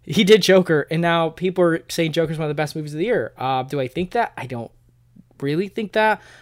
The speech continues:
but it is a, still a really good movie. Um, but it's a very much a Scorsese movie. Speaking of Scorsese, um, he's definitely made splashes, um, in the headlines,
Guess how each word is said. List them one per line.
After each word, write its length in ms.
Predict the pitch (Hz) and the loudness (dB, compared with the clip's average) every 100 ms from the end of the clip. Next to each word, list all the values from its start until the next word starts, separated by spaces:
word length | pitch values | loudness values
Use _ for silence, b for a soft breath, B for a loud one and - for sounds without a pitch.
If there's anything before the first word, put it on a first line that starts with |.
| b 151 | b -4
but 320 | 160 160 185 | 0 2 4
it 100 | 254 | 6
is 140 | 294 | 6
a, 80 | 190 | 2
still 280 | - 233 208 | 2 4 4
a 60 | |
really 240 | 147 190 156 | 4 4 2
good 380 | 143 160 139 - | 2 -2 -2 -8
movie. 440 | 147 151 135 127 b b b b 147 | -4 -2 -2 -6 b b b b -4
Um, 580 | 147 156 156 156 156 - 170 139 - | -2 -2 -2 -6 -12 -10 -10 -8 0
but 440 | 170 165 165 - - | 2 2 0 -6 -4
it's 200 | 170 156 | -2 0
a 60 | 165 | 0
very 320 | 156 202 180 | 4 4 4
much 220 | 165 160 | 4 0
a 40 | 143 | -2
Scorsese 560 | - 156 165 151 139 | -2 -2 0 -2 0
movie. 240 | 165 165 135 | 2 2 2
Speaking 280 | - 202 | 0 0
of 60 | 180 | 0
Scorsese, 720 | - 151 - 285 175 143 143 b b b b | 0 -2 0 0 0 -2 -4 b b b b
um, 320 | 147 156 151 | 4 6 4
he's 240 | 139 220 180 | 0 0 2
definitely 360 | 180 160 165 | 4 2 0
made 200 | 156 151 | 0 -2
splashes, 720 | - - 175 175 165 175 165 - B B B | -6 0 6 6 4 0 -2 -6 B B B
um, 320 | 151 151 151 170 | 0 2 2 0
in 100 | 165 | 0
the 60 | |
headlines, 500 | 160 175 175 175 170 | 4 4 4 2 -2